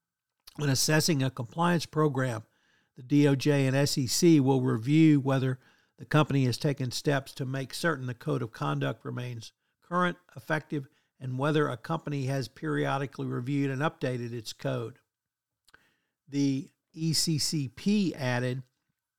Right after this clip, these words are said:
"Any well-designed compliance program entails policies and procedures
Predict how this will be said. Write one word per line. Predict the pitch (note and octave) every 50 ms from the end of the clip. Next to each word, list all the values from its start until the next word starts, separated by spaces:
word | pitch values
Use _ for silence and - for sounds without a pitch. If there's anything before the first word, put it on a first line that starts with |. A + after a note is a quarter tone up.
| _ _ _ _ _ _ _ _
"Any | - D3+ D#3 E3 D3+
well-designed | C3 C3+ C3+ C#3 D3 C#3+ A#2+ A#2+ G#2+ C3 C3 C3 B2+ A2+
compliance | - A#2+ - - D#3 D#3+ D#3+ D#3+ C#3 -
program | - - C#3 C3 B2 C#3 C3+ B2+
entails | B2 B2 A2 - C#3+ C#3+ C#3 C3+ C3 -
policies | - - - D3+ D3+ D3+ D3 C3 - - D3 C3 B2+
and | B2 G#2+
procedures | - A#2 - - E3 E3 D#3 C3 C3 A#2+ A2+ G#2+ -